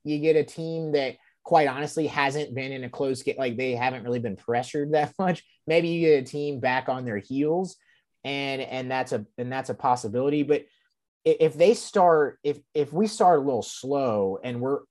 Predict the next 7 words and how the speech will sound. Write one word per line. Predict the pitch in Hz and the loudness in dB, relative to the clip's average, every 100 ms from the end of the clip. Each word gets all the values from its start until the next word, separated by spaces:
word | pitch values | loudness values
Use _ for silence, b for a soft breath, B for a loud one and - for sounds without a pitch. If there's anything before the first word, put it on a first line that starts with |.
| 135 | -2
over | 143 156 170 | 0 2 2
helping | 165 123 127 151 151 | 2 0 0 -2 -4
on | 143 127 | -4 -6
those | 123 117 | -2 -2
bigs | 107 117 131 139 127 | -2 0 0 0 -4
down | 123 120 | -4 -4
underneath | 117 110 101 113 160 - | -6 -6 -6 -6 -6 -8